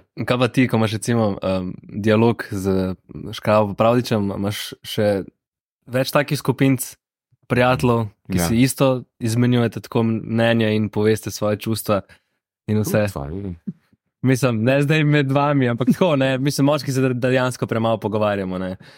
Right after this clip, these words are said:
Speaker 1: Ista fora je, te punca vpraša, kje si bil. Eh, sem bil s kolegom. Kaj, kako je kaj? Ja, ne veš, nič ne veš.
Speaker 2: Nič ne
Speaker 1: Tako da
Speaker 2: veš,
Speaker 1: tri
Speaker 2: ja.
Speaker 1: ure si kaj, go-,
Speaker 2: <laughs>
Speaker 1: našteval
Speaker 2: Pa kaj ste
Speaker 1: fuzbalerje z
Speaker 2: delali,
Speaker 1: ekipe,
Speaker 2: ne?
Speaker 1: ne vem, ja, ne vem, pač v tem
Speaker 2: Mhm.
Speaker 1: smislu, ne.
Speaker 2: Mhm.
Speaker 1: Ker
Speaker 2: Ja, imamo, imamo eno veliko grupo,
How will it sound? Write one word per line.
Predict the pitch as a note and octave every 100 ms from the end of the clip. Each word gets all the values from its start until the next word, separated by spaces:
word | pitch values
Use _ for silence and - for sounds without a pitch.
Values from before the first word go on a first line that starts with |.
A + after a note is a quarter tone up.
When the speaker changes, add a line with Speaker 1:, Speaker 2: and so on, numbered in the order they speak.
| -
Speaker 1:
Ista | C3+ B2+ B2+
fora | C#3+ C3
je, | B2
te | A#2+
punca | C3 B2+ B2
vpraša, | A#2 A#2 A#2+ A2+
kje | G#2+ A#2+
si | - A2
bil. | A#2 G#2+ - _ _ _ _ _ _ _ -
Eh, | A2+ A2
sem | B2+
bil | C#3
s | C#3+
kolegom. | - C3 A#2+ G#2+ G2 F#2 _
Kaj, | - B2+ A2+ G2
kako | - C3+
je | B2
kaj? | A#2+ G2+ - _ -
Ja, | -
ne | C#3+
veš, | E3+ F#3 C3+
nič | E3 D3+
ne | C3+
veš. | B2 A2
Speaker 2:
Nič | G#2
ne | C#3 B2+
Speaker 1:
Tako | G#3
da | G3
Speaker 2:
veš, | F3
Speaker 1:
tri | F3 A3
Speaker 2:
ja. |
Speaker 1:
ure | A#3 G#3+
si | F3 F3
kaj, | F#3 F3+
go-, | C#3 D3+ B2+ E3+ D#3
Speaker 2:
<laughs> | D#3 F3
Speaker 1:
našteval | D#3 - F#3+ F#3+ F3
Speaker 2:
Pa |
kaj |
ste | E3+
Speaker 1:
fuzbalerje | D#3+ D#3+ D#3+ F#3+
z | D#3
Speaker 2:
delali, | G#3 E3+ G#2
Speaker 1:
ekipe, |
Speaker 2:
ne? | G#2+
Speaker 1:
ne | C3+
vem, | D#3 E3
ja, | C3+
ne | A2+ C3+ D#3
vem, | C3+ A2+
pač | A#2+ A2+ - _ _
v | - F#2
tem | C3
Speaker 2:
Mhm. | D3
Speaker 1:
smislu, | - C#3 B2+ G2
ne. | F#2 G#2+
Speaker 2:
Mhm. | F#2+ F#2+ G2+ G#2
Speaker 1:
Ker | - A2+
Speaker 2:
Ja, | A#2 B2+
imamo, | C#3+ D#3 A#2+
imamo | A#2 B2 A#2
eno | A#2+ A2+
veliko | A2+ C#3+ F3
grupo, | D3 D3 F3+ F3